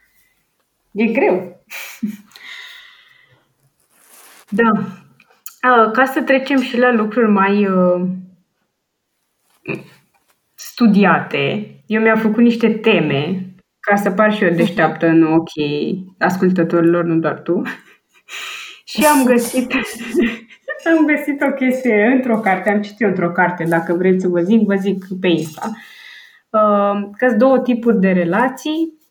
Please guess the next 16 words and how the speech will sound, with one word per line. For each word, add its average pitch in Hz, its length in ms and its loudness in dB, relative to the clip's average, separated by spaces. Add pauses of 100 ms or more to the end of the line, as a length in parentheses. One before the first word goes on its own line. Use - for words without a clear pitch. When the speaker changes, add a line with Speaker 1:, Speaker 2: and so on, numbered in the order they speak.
(460)
Speaker 1:
relații 233 480 2
bazate 202 500 0
pe 185 160 -4
creștere 233 580 2
și 226 160 0
relațiile 202 560 0
bazate 190 440 0
pe 185 140 -6
deficit. - 760 -8 (800)
Și 233 200 -4
cum 247 160 4
se 247 180 4
deduce 233 500 4
din 202 500 4
denumirile 185 640 2
fiecăreia, 262 1040 -2